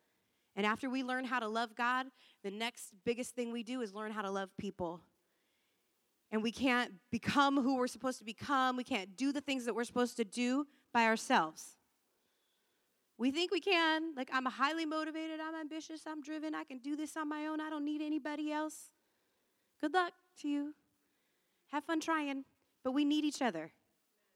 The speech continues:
And not only that, when you do it on your own, it's a, you get to the top of the ladder you've been climbing and realize it's pretty lonely up there. That maybe life wasn't all about making a bunch of money or becoming famous or becoming the best at what I do if I can't have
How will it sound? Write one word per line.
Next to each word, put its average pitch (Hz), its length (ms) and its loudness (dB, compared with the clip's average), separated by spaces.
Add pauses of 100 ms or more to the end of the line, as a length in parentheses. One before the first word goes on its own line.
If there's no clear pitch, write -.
(420)
And 269 120 4
not 330 140 8
only 330 260 4
that, 311 280 4
when 277 120 -2
you 277 80 -2
do 302 180 0
it 311 80 2
on 302 160 4
your 302 120 2
own, 330 180 4
it's 311 140 -4
a, 320 60 -4 (140)
you 247 140 -4
get 269 160 -2
to 311 100 -4
the 277 80 -4
top 320 280 4
of 285 80 -2
the 302 80 0
ladder 320 300 6
you've 294 180 0
been 302 100 -2
climbing 294 520 2 (460)
and 285 160 2
realize 294 300 4
it's 285 120 -2
pretty 311 200 4
lonely 294 420 4
up 175 160 -2
there. 175 300 -10 (760)
That 240 80 2
maybe 294 240 4
life 294 280 2
wasn't 302 260 4
all 302 160 8
about 302 260 8
making 262 260 2
a 247 40 2
bunch 254 240 0
of 262 60 0
money 214 320 0 (300)
or 214 60 4
becoming 247 380 4
famous 226 580 0 (280)
or 233 120 2
becoming 262 440 0
the 226 80 2
best 247 460 4
at 226 160 2
what 233 240 4
I 226 160 4
do 240 320 4
if 226 180 0
I 226 100 2
can't 247 300 -2
have - 220 -12